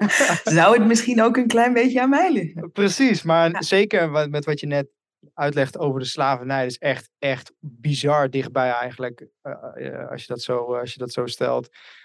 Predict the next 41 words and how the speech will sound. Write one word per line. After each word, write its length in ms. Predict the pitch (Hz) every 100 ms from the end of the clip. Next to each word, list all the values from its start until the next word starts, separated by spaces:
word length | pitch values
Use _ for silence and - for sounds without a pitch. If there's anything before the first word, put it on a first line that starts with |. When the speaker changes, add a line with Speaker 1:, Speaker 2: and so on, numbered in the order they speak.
| _
Speaker 2:
Dat, 340 | - 135 120 - _
ja, 180 | 131 123
die 160 | 131
angst 260 | 151 147 143
wordt 160 | 143
natuurlijk 280 | 139 143 135
gewoon 160 | 139 135
generationeel, 960 | 165 151 143 135 - 151 156 139 123 _ _ _ _ _ _
eh, 440 | 139 139 135 135
wordt 200 | 139 151
gewoon 220 | 180 147
vastgezet 560 | - 208 - 156 151 147
in 80 | 147
het 120 | 139
D 40 |
N 240 | 147 139 156
A. 220 | 165 131
Het 120 | 127
D 20 |
N 320 | 147 147 143
A 240 | 156 160 139
gaat 240 | 143 135
kijken 320 | - 160 147
naar 100 | 147
de 60 | 135
omgeving. 540 | 139 131 156 147 135
"Hey, 140 | 143 151
krijg 200 | 147 135
ik 60 | -
dezelfde 320 | 131 139 139
prikkels?" 500 | 175 190 220 247 - -
Bam, 320 | 143 143 120 120
alarmbellen 560 | 135 143 147 143 143
gaan 140 | 139 139
aan. 260 | 143 160
Speaker 1:
Ja. 80 | 165
Speaker 2:
Ik 100 | 151
moet 200 | 139 139
waakzaam 580 | 131 131 160 165 160 160
zijn. 400 | 151 156 165 220 - -
Speaker 1:
Ja. 220 | 175